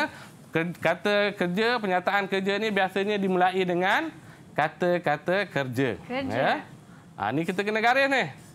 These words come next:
Speaker 1: Okey. Jadi sebelum kita jawab, kita baca satu-satu pernyataan kerja. Okey. Membuat kelaran pada dahan menggunakan pisau cantuman.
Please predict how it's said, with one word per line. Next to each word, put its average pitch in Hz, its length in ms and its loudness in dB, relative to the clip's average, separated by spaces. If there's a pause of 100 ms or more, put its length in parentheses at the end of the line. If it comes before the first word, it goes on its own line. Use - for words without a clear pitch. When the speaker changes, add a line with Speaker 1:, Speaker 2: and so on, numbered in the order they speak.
(920)
Speaker 1:
Okey. 131 640 0 (1040)
Jadi 156 180 0
sebelum 226 300 2
kita 240 160 0
jawab, 240 400 6 (240)
kita 175 240 0
baca 214 320 4
satu-satu 196 640 2
pernyataan 175 480 0
kerja. 131 320 -2 (800)
Okey. 135 400 0 (400)
Membuat 190 480 4
kelaran 214 800 4
pada 160 320 2
dahan 190 480 4
menggunakan 165 560 0
pisau 180 320 2
cantuman. 190 560 2